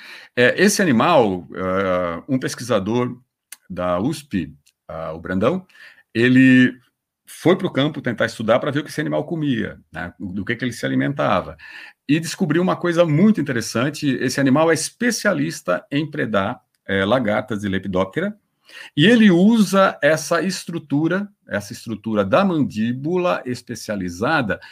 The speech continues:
pra retirar as cerdas, que, né, insetos não têm pelos, né? Aquela lagarta peluda,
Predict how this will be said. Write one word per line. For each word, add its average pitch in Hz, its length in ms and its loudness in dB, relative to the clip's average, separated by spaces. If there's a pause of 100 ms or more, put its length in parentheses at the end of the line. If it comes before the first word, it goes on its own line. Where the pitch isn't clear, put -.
(260)
pra 147 300 2
retirar 190 1200 2 (640)
as 117 160 -6
cerdas, 127 680 2
que, 80 200 -14 (160)
né, 87 280 -16 (420)
insetos 98 600 -2
não 95 140 -2
têm 101 180 -6
pelos, 107 480 -4
né? 92 220 -10 (640)
Aquela 98 300 -4
lagarta 90 520 -2
peluda, 107 760 -2